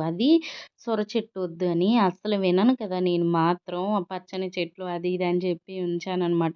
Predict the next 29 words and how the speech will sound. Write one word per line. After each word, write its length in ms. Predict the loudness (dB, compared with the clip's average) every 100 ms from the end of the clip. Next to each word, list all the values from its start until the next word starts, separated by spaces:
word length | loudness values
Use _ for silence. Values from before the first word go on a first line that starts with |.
| -4
పొంగల్ 360 | -6 0 6 8
అవ్వకముందే 440 | 6 4 4 6
మా 120 | 8 6
ఇంటికి 260 | 4 0
ఒక 100 | -2
పెద్ద 220 | -2 -2 -2
గెస్ట్ 280 | 0 -2 -4
వచ్చింది 320 | -12 -8 -8
చూసారా? 460 | -6 -6 -4 -2 0 0 -2 -6 -16 -16 -14
అక్కడ 220 | -10 -8 -6
కూర్చుంది. 640 | -4 -4 2 4 6 8 8
అసలు 280 | 8 6 6
అది 240 | 8 8 6 4
పె-, 240 | -2 -2
పచ్చడన్నం 600 | -2 -6 -4 2 4 4 2
తప్ప 200 | 0 -2 -12
కూరన్నం 480 | -4 0 4 4
వేసినా 340 | 4 2 0 -4
తిందు, 360 | -4 -4 -2 -2
పల్లీలు 440 | -2 0 4 6 6
తిందు, 360 | 6 6 6 4
పండ్లు 340 | 0 -2 0 2
తిందు. 340 | 4 4 4 2 -2 -16 -8
ఏ 140 | -6 -4
కోతి, 400 | 0 2 2 -4
కొండముచ్చు 520 | -2 -2 2 2 4 4
అరటి 320 | 6 6 2
పండ్లు 260 | 4 4 6
తింటాయి, 580 | 6 4 4 4 6